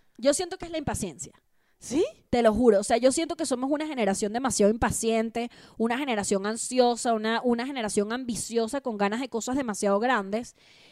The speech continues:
Speaker 1: y como que a veces esos sueños nos abruman a, y, y queremos que sea inmediatamente y no nos damos cuenta, sobre todo por, por yo, y esto capaz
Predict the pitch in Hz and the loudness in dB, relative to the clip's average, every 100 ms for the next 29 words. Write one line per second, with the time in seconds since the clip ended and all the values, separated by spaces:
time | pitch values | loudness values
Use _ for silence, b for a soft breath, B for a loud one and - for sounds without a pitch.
0 | b _ 285 262 269 262 254 240 233 226 | b _ -2 4 4 6 4 4 4 2
1 | 269 277 294 269 294 294 302 285 226 220 | 0 0 -2 0 0 0 -4 0 2 4
2 | 233 226 247 269 285 - 240 220 196 185 | 4 2 -6 -6 -10 -6 -2 2 2 0
3 | 175 B B B - 277 285 247 269 247 | -4 B B B -6 -2 -2 2 4 6
4 | 247 254 349 - 254 277 320 240 214 202 | 4 0 -2 -2 -4 -6 -6 -2 -2 -2
5 | 240 285 269 311 233 233 277 277 - 302 | -2 -2 -2 -2 0 0 -2 -4 -2 -2
6 | 277 320 311 b b - 294 285 285 277 | 0 -2 -2 b b -6 -2 0 2 0
7 | 381 330 - 254 - 220 233 214 _ _ | -2 -6 -2 -2 -2 -4 -4 -4 _ _
8 | - 226 202 - 262 277 269 226 196 185 | -6 -4 -4 -2 0 2 4 4 2 -6
9 | - 190 | -8 -10